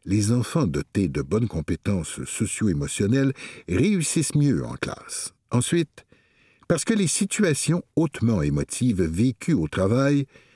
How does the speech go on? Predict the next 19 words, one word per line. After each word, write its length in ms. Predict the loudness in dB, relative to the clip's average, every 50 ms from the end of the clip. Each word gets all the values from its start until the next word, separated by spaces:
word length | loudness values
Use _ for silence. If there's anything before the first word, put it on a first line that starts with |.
| _ _ _ _ 0
influencent 640 | 2 2 0 0 0 2 4 4 4 2 2 0 0
le 80 | -2 0
bien-être 520 | 2 2 2 4 2 2 0 0 -2 -4
du 160 | -4 -4 -6
personnel 560 | -8 -6 -6 -4 -2 -2 0 0 0 0 0
enseignant. 480 | -2 -2 -4 -4 -6 -6 -8 -10 -12 -16 -20 _ _ _ _ _ _ _ _ _ _ _ _ _ _ _ _ _ -18 _ -4
Enfin, 380 | -2 -2 0 0 0 0 0 -2 _ _ _ _ _ _ _ _ _ _ _ _ -20 -20 -20 -16 _
parce 220 | 0 0 0 0 0
qu'on 200 | 0 0 0 2
comprend 520 | 2 0 0 0 0 0 0 0 2 2
de 140 | 0 0 0
mieux 340 | 0 2 2 2 2 2 2
en 80 | 2 2
mieux 360 | 2 2 0 -2 -2 -4 -8 -12 _ _ _ _ _ _ -20 -20 _ _ -2
que 100 | 0 2
l'apprentissage 880 | 2 2 0 0 -2 -2 -2 0 -2 -2 -2 0 0 -2 -2 -2 0
lui-même 560 | 2 2 4 4 4 2 2 0 0 -2 -4 -8 -12 -20 _ _ _
suscite 640 | -8 -2 -2 -2 -2 -2 -2 0 0 -2 0 0 -2
une 120 | -2 -2